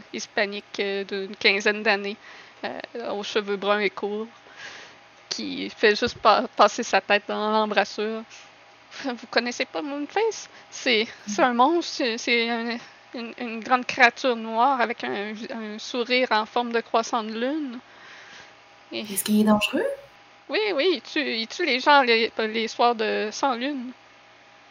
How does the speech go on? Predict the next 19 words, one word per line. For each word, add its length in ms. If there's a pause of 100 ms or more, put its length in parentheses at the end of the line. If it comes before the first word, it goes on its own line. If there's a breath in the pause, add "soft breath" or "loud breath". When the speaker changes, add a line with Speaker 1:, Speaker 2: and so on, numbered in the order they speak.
(240)
Speaker 2:
Oh 60
mon 100
Dieu. 340 (760)
Puis, 280
est-ce 140
qu'on 160
est 160
encore 300
un 60
soir 200
de 160
sans 200
lune ? 280 (1080)
Speaker 1:
Tu 120
regardes 320
à 60
l'extérieur 680
et 100
oui. 160